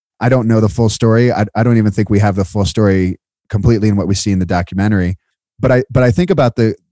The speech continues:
the notion of as, as an independent artist who might potentially get signed to a major label, if, if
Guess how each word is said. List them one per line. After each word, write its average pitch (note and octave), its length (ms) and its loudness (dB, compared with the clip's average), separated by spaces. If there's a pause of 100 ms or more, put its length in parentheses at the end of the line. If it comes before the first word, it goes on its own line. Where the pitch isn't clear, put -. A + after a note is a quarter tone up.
the A#2 100 0
notion A2 380 2
of G2+ 340 -2 (800)
as, A2+ 300 0
as A2+ 140 0
an A#2 80 2
independent C3 480 0
artist F#2+ 480 -4 (600)
who B2 120 2
might A#2 300 -2
potentially B2 460 0
get G#2+ 140 -2
signed G#2+ 300 -2
to A2 120 -2
a G2+ 40 -2
major G2 320 -2
label, F#2 520 -2 (800)
if, A2+ 320 -2 (420)
if A#2+ 220 -2